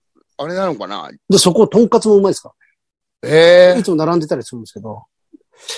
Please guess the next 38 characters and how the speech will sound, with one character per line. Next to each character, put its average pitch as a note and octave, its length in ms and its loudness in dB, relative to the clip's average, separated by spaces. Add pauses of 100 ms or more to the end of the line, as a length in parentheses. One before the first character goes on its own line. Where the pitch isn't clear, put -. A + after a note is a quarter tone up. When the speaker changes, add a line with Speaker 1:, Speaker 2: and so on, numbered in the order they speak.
Speaker 2:
ラ B3 200 6
ン B3+ 100 6
チ C#3+ 120 2
だ C3 80 2
っ - 80 -10
た B2 100 -2
ら A2+ 40 -4
ち - 100 -4
ょ A#2 40 -8
っ - 20 -12
と B2+ 140 -4
安 C3 240 0
く - 120 -14
て、 G#2 200 -8 (120)
あ B2+ 60 -8
れ A#2 80 -6
な A2+ 80 -8
ん G#2 40 -14
で - 20 -12
す - 140 -12
よ。 A#2+ 100 -8
で、 D3 100 4
そ D#3 120 4
の D3 80 6
付 - 160 -2
け G3 120 2
合 G3+ 40 2
わ F3+ 60 2
せ F#3 100 0
に、 F#3 300 2 (400)
Speaker 1:
う B2+ 60 -8
ん。 A#2+ 360 -6 (380)
Speaker 2:
あ C#3+ 120 0
れ C#3 80 2
つ - 120 -4
い D#3+ 60 2
て - 80 -16
る - 60 -14